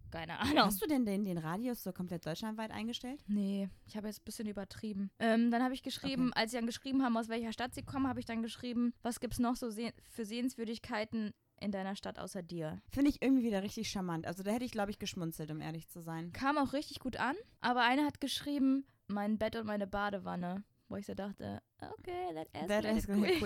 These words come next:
Speaker 2: quickly.
Speaker 1: <laughs> "Wo muss ich hin?"
Speaker 2: <laughs> "Zack, gib mir deine Adresse, ich bin
Speaker 1: Ja.
Speaker 2: unterwegs."
Speaker 1: Also ich finde die,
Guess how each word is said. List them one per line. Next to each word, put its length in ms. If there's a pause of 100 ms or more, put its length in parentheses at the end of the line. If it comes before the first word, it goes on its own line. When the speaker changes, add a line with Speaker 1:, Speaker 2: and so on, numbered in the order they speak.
Speaker 2:
quickly. 300 (400)
Speaker 1:
<laughs> 440
"Wo 140
muss 180
ich 140
hin?" 360 (200)
Speaker 2:
<laughs> 220
"Zack, 320
gib 140
mir 120
deine 220
Adresse, 420
ich 100
bin 120
Speaker 1:
Ja. 80
Speaker 2:
unterwegs." 580 (640)
Speaker 1:
Also 140
ich 80
finde 240
die, 220